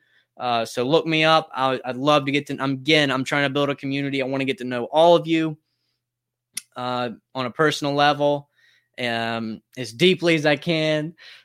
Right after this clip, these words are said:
uh, 'cause it's just fun and it's good. And it's good for the show because, you know, it's nice to kinda have the audience context of, you know, what you guys are liking, what you're not liking as much. You know, I wanna know everything so we can make this as good as possible. So, uh, hit me up there,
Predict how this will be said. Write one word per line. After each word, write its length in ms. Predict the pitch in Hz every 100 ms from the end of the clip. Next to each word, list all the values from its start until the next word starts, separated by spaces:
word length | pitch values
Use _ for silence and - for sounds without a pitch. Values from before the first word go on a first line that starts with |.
| _ -
uh, 180 | 131 123
'cause 160 | 135 123
it's 80 |
just 200 | 127 123
fun 280 | - 151 151
and 140 | 143 139
it's 160 | 135
good. 260 | - 214 202
And 80 | 208
it's 140 | 208 -
good 180 | 302
for 100 | 320
the 120 | 214 175
show 320 | 233 254 175
because, 340 | 160 180 156
you 80 | 160
know, 40 |
it's 140 | 147 -
nice 220 | 165 156
to 80 | 135
kinda 200 | 156 139
have 180 | 147 135
the 100 | 135
audience 400 | 131 143 135 -
context 720 | 151 156 151 147 127 120 -
of, 200 | 120 113 110
you 140 | 120
know, 160 | 113 113
what 340 | 113 123 127
you 160 | 131 131
guys 300 | 135 127 120
are 80 |
liking, 520 | 123 147 165 160 151 131
what 200 | 117 -
you're 100 | 117
not 240 | 151 165
liking 300 | 165 156 156
as 140 | 143
much. 340 | 156 151 143 -
You 80 | 135
know, 60 |
I 40 | 147
wanna 200 | 156 147
know 160 | 135
everything 480 | 151 156 156 156 151
so 140 | - 135
we 80 |
can 160 | 127 123
make 200 | 135 131
this 200 | 123 -
as 100 | 113
good 220 | 123 135
as 100 | 123
possible. 720 | - 190 190 190 180 175 175 _ _ _ _ _
So, 360 | - 143 139
uh, 240 | 139 139 139
hit 160 | 190
me 120 | 190
up 220 | 190 180 -
there, 480 | 247 247 247 233